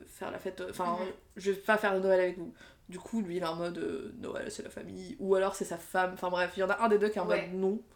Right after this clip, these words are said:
Speaker 2: Mhm.
Speaker 1: Et du coup, ils vont à une maison de retraite et ils ramènent deux personnes pour faire Noël chez eux.
Speaker 2: Ok.
Speaker 1: Et après, genre, ça devient un peu Home Alone, genre les trucs loufoques et tout. Je suis en mode, l'idée de base est quand même, euh,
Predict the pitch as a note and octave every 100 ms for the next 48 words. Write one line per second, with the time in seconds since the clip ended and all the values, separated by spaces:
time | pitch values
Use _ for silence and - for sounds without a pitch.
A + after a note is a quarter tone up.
0 | - G3+ G3 - - G#3 G3+ F#3+ - A#3
1 | B3 A#3+ - F#3+ F3+ E3 F#3 A#3 A#3 G3
2 | F#3 F#3 F#3 F#3 F#3 F#3+ - G3 G3 -
3 | - F#3 F#3 F#3+ G3+ G#3+ F3+ E3+ G#3 G3+
4 | G3 - G3+ G#3 G3 G3 F#3+ G3+ G3+ G#3+
5 | G#3 F#3 F3+ G#3 - - - - G#3 -
6 | B3+ A3+ F#3+ - - G3 G3 G3+ G3 A3
7 | B3+ D4 A3 A3 A3 A3+ A3+ G#3 G3 G3
8 | G3 A3 G#3+ - A3 B3 B3 B3 F3+ F#3
9 | - - - - G3 G3+ B3+ F#4 B3 G#3+
10 | B3+ A#3+ E3+ G3+ - - - _ - -
11 | - G3 - A3+ C4 A3+ F3+